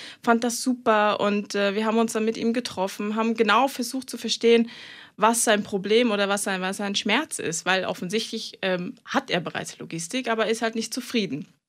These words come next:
Und dann haben wir natürlich erstmal wirklich so eine, ja,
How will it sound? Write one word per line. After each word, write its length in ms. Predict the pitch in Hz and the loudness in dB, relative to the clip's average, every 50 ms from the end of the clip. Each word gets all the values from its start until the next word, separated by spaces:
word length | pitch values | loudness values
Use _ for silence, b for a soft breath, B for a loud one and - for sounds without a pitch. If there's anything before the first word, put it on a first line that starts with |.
| _ _ _ _ _ _ _ _ _ _ - - | _ _ _ _ _ _ _ _ _ _ -8 -4
Und 80 | 196 185 | -2 -2
dann 160 | 175 160 151 | -2 -2 -2
haben 60 | 170 | -2
wir 60 | 196 214 | -2 -2
natürlich 300 | 196 185 185 196 180 185 | -2 -2 -2 -4 -4 -4
erstmal 280 | 196 196 214 202 190 | -4 -4 -4 -4 -4
wirklich 220 | 214 214 - 214 208 | -4 -4 -6 -6 -4
so 80 | - 202 | -2 -2
eine, 220 | 202 202 202 202 B B B B B B B B B B B B B B B B B B B B B B B B _ _ _ - | -2 -2 -2 -4 B B B B B B B B B B B B B B B B B B B B B B B B _ _ _ -2
ja, 260 | 185 196 233 247 | 2 4 4 4